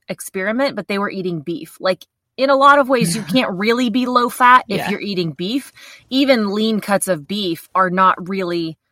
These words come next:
Speaker 1: very low-fat. You're still gonna be well above fifty to sixty percent, even if you just ate beef and didn't add a lot of other fats to it.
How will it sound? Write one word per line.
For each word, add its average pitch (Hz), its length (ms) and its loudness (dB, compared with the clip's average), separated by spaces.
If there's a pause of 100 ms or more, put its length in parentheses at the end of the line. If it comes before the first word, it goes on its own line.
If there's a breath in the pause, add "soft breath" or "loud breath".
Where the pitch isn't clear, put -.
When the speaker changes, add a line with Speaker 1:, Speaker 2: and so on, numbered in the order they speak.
(520)
Speaker 1:
very 175 500 2
low-fat. 156 720 0
You're 190 180 -6
still 240 300 0
gonna 190 160 0
be 170 140 -4
well 165 320 0
above 151 480 2
fifty 165 420 -6
to 160 80 -10
sixty 160 320 -12
percent, 151 580 -10
even 180 240 -8
if 170 140 -10
you 170 80 -10
just 147 260 -6
ate 156 200 -10
beef 160 260 -10
and 160 140 -10
didn't 151 240 -10
add 139 360 -8
a 143 60 -10
lot 139 200 -6
of 143 100 -12 (100)
other 151 240 -10
fats - 440 -12
to - 100 -20
it. - 160 -14